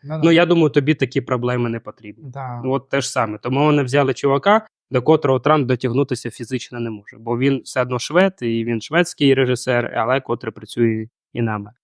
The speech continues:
Speaker 1: Ну, це має сенс, е, того, що Трамп, е, реально готовий іти по трупам. Якщо брати, е, персонажа з фільму,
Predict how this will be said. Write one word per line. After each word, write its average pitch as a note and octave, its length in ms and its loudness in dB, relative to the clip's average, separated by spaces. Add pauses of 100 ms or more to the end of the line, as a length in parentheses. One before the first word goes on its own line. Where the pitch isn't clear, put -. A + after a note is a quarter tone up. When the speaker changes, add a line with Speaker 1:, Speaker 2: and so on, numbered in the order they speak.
(120)
Speaker 1:
Ну, F3+ 80 2
це G3 140 0
має F3+ 260 4
сенс, A3 460 -2
е, C#3 200 0
того, C#3 240 2
що C#3+ 220 -4
Трамп, C#3 440 0
е, B2+ 220 2
реально A#2 720 2
готовий A2+ 580 -4
іти A#2+ 180 -10
по A#2+ 140 -10
трупам. F3 400 0 (440)
Якщо C3 440 -2
брати, B2+ 380 2
е, A#2+ 720 2
персонажа A#2+ 440 0
з - 80 -10
фільму, D#3+ 440 2